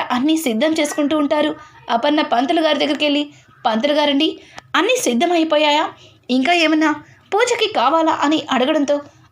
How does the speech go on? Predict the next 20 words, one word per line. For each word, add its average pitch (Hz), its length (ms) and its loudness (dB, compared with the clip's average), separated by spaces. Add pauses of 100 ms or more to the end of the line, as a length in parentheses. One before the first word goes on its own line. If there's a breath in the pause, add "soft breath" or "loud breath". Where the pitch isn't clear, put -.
"అమ్మ, 277 340 2 (340 loud breath)
అన్నీ 294 360 2
సిద్ధమైపోయాయి, 294 920 0 (140)
ఇక 403 80 2 (100)
మీ 453 120 2
భార్యాభర్తలు 320 640 0
వచ్చి 302 380 -2 (280 loud breath)
పీటల 285 260 2
మీద 320 140 2
కూర్చుంటే 302 480 0 (360 loud breath)
నేను 494 300 0
పూజ 349 140 2 (100)
మొదలు 320 260 2
పెడతాను" 320 400 2
అని 311 240 0
చెప్పి 311 340 -4 (260 loud breath)
పంతులు 262 280 0
గారు 302 160 2
చెప్పడంతో, 294 600 -2 (1040)
"నేను 262 440 0